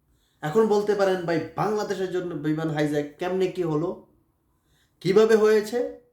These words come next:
সেই ভদ্রলোক উনিশশো একাত্তর সালে ফরাসির এক বিমানবন্দর থেকে বিমান উড্ডয়নের সময় সে ভিতরে যায়।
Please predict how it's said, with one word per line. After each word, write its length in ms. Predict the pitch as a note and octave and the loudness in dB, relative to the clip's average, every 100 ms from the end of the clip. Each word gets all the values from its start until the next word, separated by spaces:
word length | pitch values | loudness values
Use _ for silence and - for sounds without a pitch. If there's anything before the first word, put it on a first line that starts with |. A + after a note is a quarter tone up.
| _ _ _ _ _ _ _ | _ _ _ _ _ _ _
সেই 300 | - G#3 A#3 | -4 -2 0
ভদ্রলোক 760 | G3+ - A3 A3 E3 D#3+ - - _ _ _ _ _ - | -2 -2 0 2 4 2 -2 -16 _ _ _ _ _ -6
উনিশশো 420 | F3 A3 A3 A#3 | -4 -2 -2 -2
একাত্তর 480 | G3+ G3 A#3 - A#3 | -2 -2 -2 -2 -6
সালে 400 | - G#3 G3 G3+ - | -2 0 0 -2 0
ফরাসির 480 | F#3 F#3+ F#3+ G3 | 2 2 0 -2
এক 200 | F#3 D#3 | -2 -2
বিমানবন্দর 680 | C3 F#3 G#3 F#3+ F#3 F3 E3+ | -4 -2 -2 -2 -4 -2 -4
থেকে 540 | D#3 D3+ D3 C#3+ - _ | -2 -4 -2 -6 -6 _
বিমান 440 | A2+ B2+ G3 A3 G3+ | -2 0 4 2 2
উড্ডয়নের 460 | F#3 E3+ F#3 F3 E3 | -4 0 -2 -2 -6
সময় 420 | - D3 D3 G3 | -6 -4 -4 -6
সে 220 | - D#3+ | -6 -4
ভিতরে 400 | C3 B2+ B2+ A2+ | -4 -4 -6 -6
যায়। 200 | F2+ C#2+ | -8 -14